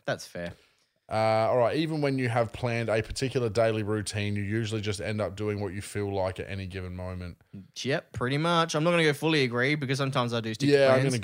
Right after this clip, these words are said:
Speaker 2: go, yeah, yeah.
Speaker 1: But, uh, so, like, if I, so if I just lit-, legit don't feel like doing something, I just won't do it. So.
Speaker 2: Yep. Um, your mood can change very quickly. No, I'm gonna go one in from disagree,
Speaker 1: Yeah,
Speaker 2: 'cause
Speaker 1: me too for that one.
Speaker 2: doesn't happen very
Speaker 1: Yeah,
Speaker 2: often.
Speaker 1: no, it would, it would have to be something really intense
Speaker 2: Yeah,
Speaker 1: to,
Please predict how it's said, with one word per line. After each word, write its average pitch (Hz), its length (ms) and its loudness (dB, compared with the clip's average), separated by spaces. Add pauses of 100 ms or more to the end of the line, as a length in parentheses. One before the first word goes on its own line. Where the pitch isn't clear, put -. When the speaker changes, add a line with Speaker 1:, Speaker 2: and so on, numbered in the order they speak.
(120)
Speaker 2:
go, 104 40 2
yeah, 98 260 -2 (160)
yeah. 104 420 0
Speaker 1:
But, 131 60 -2
uh, 127 120 2
so, 131 220 0
like, 127 200 4
if 135 60 -2
I, 139 120 2
so 147 200 0
if 147 140 0
I 151 40 2
just 143 120 -2
lit-, 147 320 0
legit 139 320 -2
don't 131 160 -2
feel 131 100 -2
like 110 140 -2
doing 113 180 -4
something, 104 200 -6
I - 20 -4
just 104 100 -8
won't 98 200 -6
do 90 180 -6
it. 71 60 -12 (200)
So. 113 120 -2
Speaker 2:
Yep. 117 260 0 (720)
Um, 113 520 0
your 131 220 4
mood 135 380 2
can 123 180 -2
change 120 320 0
very 107 240 2
quickly. 90 480 -6
No, 123 140 -4
I'm 143 180 -2
gonna 135 140 0
go 110 180 2
one 101 220 0
in 95 100 -2
from 95 220 -6
disagree, 87 500 -6
Speaker 1:
Yeah, 139 280 2
Speaker 2:
'cause 135 80 2
Speaker 1:
me 131 120 2
too 110 220 -4
for - 100 -10
that 87 140 -4
one. 98 160 -4
Speaker 2:
doesn't 110 180 2
happen 95 220 -2
very 90 200 -2
Speaker 1:
Yeah, 156 360 6
Speaker 2:
often. 127 100 0
Speaker 1:
no, 117 400 0
it 165 100 4
would, 160 140 2
it 170 120 0
would 170 140 4
have 180 180 2
to - 40 -12
be 147 100 0
something 131 440 -2
really 110 460 -4
intense 98 300 -4
Speaker 2:
Yeah, 101 80 0
Speaker 1:
to, - 140 -6